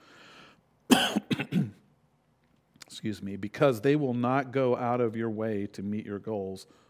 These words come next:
or needs. That is tough. In Second Timothy chapter one, verse nine, "He has saved us and called us a holy life, not because of his own purpose and grace. This grace was given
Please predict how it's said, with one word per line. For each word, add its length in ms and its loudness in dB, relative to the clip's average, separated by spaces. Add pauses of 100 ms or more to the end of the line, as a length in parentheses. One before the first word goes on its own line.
or 140 -4
needs. 440 -4 (560)
That 240 -2
is 140 -10
tough. 440 -8 (1040)
In 80 -2
Second 420 4
Timothy 600 2 (1160)
chapter 320 2
one, 300 4
verse 280 2
nine, 280 2
"He 200 2
has 360 0
saved 800 2 (100)
us 400 -2 (360)
and 200 0
called 340 4
us 260 0 (340)
a 120 -2
holy 420 2
life, 480 2
not 380 0
because 360 0
of 100 -4
his 180 -2
own 300 -2
purpose 400 -4
and 120 -4
grace. 460 -2 (500)
This 200 0
grace 420 -2
was 140 -8
given 420 -2